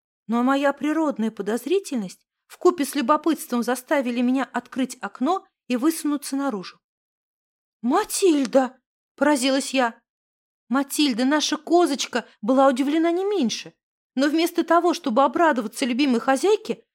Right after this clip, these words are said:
Матильда развернулась на сто восемьдесят градусов и дала деру. Я чуть вслед за ней из окна не выпала. Коза убежала зимой, да она же замерзнет.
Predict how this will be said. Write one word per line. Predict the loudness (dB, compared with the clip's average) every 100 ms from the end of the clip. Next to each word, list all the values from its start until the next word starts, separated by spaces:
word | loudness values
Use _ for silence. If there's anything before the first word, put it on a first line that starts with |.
| _
Матильда | 2 2 4 4 4
развернулась | 4 6 6 4 2 0
на | -2 -2
сто | 0
восемьдесят | -2 -2 -4 -4 -4
градусов | 0 2 2 0 -4 -4 _ 2 2
и |
дала | 6 6 6 4
деру. | 2 4 4 4 0 -8 _ _ _ _ _
Я | 0 2
чуть | 4 0
вслед | 2 2 2
за | 2
ней | 2 4
из | 4
окна | 4 2
не | 2 2
выпала. | 0 0 -2 -2 _ _ _ _ _ _
Коза | 0 2 6 6
убежала | 6 6 6 4 4
зимой, | 4 4 6 6 6 2 -6 _ _
да | 2
она | 4 4
же | 4
замерзнет. | 2 4 2 2 -2 -4